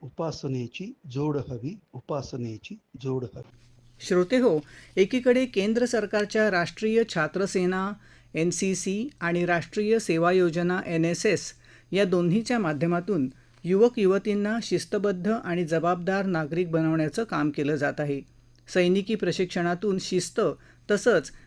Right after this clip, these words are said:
Speaker 2: नेतृत्व, समाजसेवा, समुदाय विकास आणि सामाजिक जाणीव वाढवण्यावर यामध्ये भर दिला जात आहे.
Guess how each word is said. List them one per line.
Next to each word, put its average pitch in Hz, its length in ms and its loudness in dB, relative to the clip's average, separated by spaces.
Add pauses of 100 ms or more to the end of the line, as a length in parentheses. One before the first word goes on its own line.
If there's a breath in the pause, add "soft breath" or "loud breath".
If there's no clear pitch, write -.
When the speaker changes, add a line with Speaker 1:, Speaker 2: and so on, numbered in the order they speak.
(100)
Speaker 2:
नेतृत्व, 185 680 0
समाजसेवा, 160 880 0
समुदाय 170 500 2
विकास 160 500 -2 (100)
आणि 190 220 2
सामाजिक 196 520 0
जाणीव 175 460 0
वाढवण्यावर 165 640 0 (320 soft breath)
यामध्ये 202 500 4
भर 180 240 2
दिला 156 280 2
जात 139 240 0
आहे. 143 240 -4